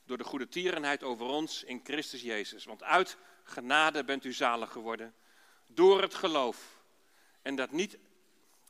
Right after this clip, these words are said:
uit u, het is een gave van God. Niet uit werken, opdat niemand zou roemen. Want wij zijn zijn maaksel. Geschapen in Christus Jezus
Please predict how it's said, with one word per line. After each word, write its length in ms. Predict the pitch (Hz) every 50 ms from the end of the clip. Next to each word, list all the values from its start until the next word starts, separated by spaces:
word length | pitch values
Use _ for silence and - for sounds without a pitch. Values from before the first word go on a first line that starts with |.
| _
uit 220 | _ 113 113 104 -
u, 260 | 156 165 185 190 - _ _ _ _ _ _ _ _ _
het 160 | 120 113 -
is 120 | 120 107
een 100 | 104 104
gave 500 | - - 139 131 127 123 - 120 120 113 - _ _ _ _ _ _ _
van 160 | - 139 120
God. 240 | - - 127 110 -
Niet 180 | - 240 -
uit 160 | - 139 123 117
werken, 480 | 139 160 190 202 - - 220 233 226 - - - - -
opdat 480 | 160 147 - - 143 135 127 - 127
niemand 560 | 120 123 135 160 196 254 269 247 233 233 220
zou 280 | - - 202 190 185 170
roemen. 320 | 160 151 139 120 113 98 - - - _ _ _ _ _ _ _ _ _ _ _ _ _ _ _
Want 180 | _ 131 131 113
wij 260 | 123 165 170 196 190
zijn 420 | - 175 156 147 143 139 139 131 117
zijn 400 | 104 156 160 165 175 185 190 165
maaksel. 560 | 151 151 151 139 127 - - - 120 98 90 - - - _ _ _ _ _ _ _ _ _ _ _ _
Geschapen 680 | _ - - - - - 185 185 196 214 214 214 196
in 100 | 180 165 135
Christus 400 | - 170 208 208 - - 151 120
Jezus 500 | 127 147 185 196 190 - 196 175 -